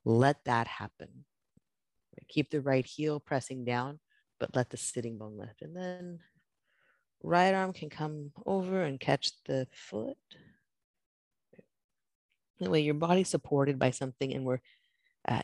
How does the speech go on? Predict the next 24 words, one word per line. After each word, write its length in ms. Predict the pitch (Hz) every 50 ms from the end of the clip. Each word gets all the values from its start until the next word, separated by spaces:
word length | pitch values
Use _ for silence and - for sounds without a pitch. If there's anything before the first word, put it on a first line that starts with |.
| -
elongating. 480 | - 170 165 165 156 147 139 131 123 127
So 260 | - - 143 139 131 - _ _ _ _ _ _ _ _ _ _ _ _ _ _ _ _ _ _ _ -
whether 220 | - 143 135 143
you 100 | 156 170
have 160 | 160 156 147
the 60 | 156
foot 240 | 151 - - 165 165
or 80 | 170 165
not, 240 | 151 139 131 135 - _ _ _ _ _ _ _ _ _ _ _ _ _ _ _ _ _ _ - - - _
pull 180 | - 180 180 170
your 220 | 165 175 175 156 - -
heart 160 | 143 135 - -
toward 340 | - - - 131 127 127 123
the 60 | 123
foot. 240 | - - - - - _ _ _ _ _ _ _ _ _ _ _ _ _ _ -
If 100 | 127 -
you 80 | 127 117 -
do 240 | 156 180 208 226 208
have 240 | - 180 151 131
the 80 | 135 131
foot, 300 | - - - 113 117 - _ _ _ _ _ _ _ _
use 240 | - 139 151 156 156
your 80 | 165 151
hand 400 | 131 139 143 139 135 135 131